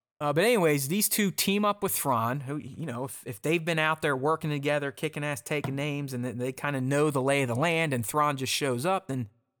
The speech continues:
hey, Th-, Thrawn's a smart dude. If he sees they got power and they can, they can do stuff, especially with the magic magic, he might go, "Hey, I could use you.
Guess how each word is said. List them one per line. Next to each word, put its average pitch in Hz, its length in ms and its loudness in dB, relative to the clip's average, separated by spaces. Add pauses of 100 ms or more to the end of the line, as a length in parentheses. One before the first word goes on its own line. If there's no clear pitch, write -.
(260)
hey, 127 280 -2 (260)
Th-, - 160 -10 (160)
Thrawn's 170 320 2
a 151 40 -2
smart 156 320 0
dude. 165 320 0 (120)
If - 100 -14
he 151 100 0
sees 156 340 2
they 151 140 2
got 151 180 2
power 156 320 2
and 139 100 -2
they 143 100 -2
can, 127 260 -2 (540)
they 156 100 2
can 139 140 0
do 151 180 4
stuff, - 580 0
especially 165 380 0
with 156 160 0
the 123 80 -2
magic 165 440 0
magic, 196 460 -4 (180)
he 156 100 -4
might 147 200 -2
go, 131 180 0
"Hey, 185 420 -10 (120)
I 135 120 -10
could 135 200 -6
use 117 280 0
you. 170 300 -2